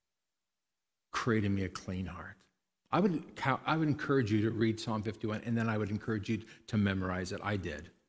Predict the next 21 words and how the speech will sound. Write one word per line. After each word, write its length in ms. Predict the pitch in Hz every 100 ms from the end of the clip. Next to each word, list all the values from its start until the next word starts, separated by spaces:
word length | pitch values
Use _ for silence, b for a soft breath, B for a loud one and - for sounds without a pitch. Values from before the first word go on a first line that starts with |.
| _ _ _ _ _ _ _ _ _ _ _ _ _
It's 100 | 110
a 40 |
psalm 380 | - - 113 110
that 120 | 95
I 120 | 95
repeat 460 | 92 92 - - 98
a 60 |
lot. 340 | 95 90 82 101 - _ _ _ _ _ _ _ _ _ _ _
David 300 | 139 131 113
says, 600 | - 123 113 101 - - - -
uh, 100 | 107 -
I'll 120 | 120
just, 240 | 127 - - -
I'm 100 | 123
gonna 140 | 117
just 320 | 101 107 -
cut 200 | - 110
down 220 | - 101 101
to 80 |
verse 320 | 87 101 92 -
ten. 420 | - 98 92